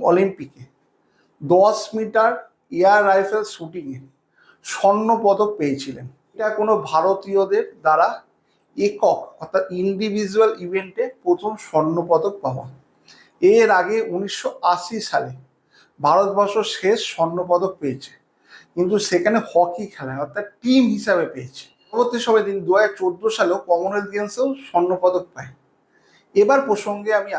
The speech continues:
আসি, তিনি দু হাজার আট সালে বেজিং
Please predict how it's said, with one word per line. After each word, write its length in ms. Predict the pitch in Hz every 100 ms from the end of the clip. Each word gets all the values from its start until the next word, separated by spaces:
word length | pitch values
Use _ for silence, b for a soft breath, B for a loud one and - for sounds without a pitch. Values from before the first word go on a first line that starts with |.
| 131
আসি, 180 | - - _ _ _ _ _ _ _ _ _ _ _ _ _ _ -
তিনি 200 | 220 240 185
দু 80 | 185 202
হাজার 200 | 208 233 160 180
আট 100 | 185 -
সালে 180 | 156 143 143
বেজিং 320 | 170 180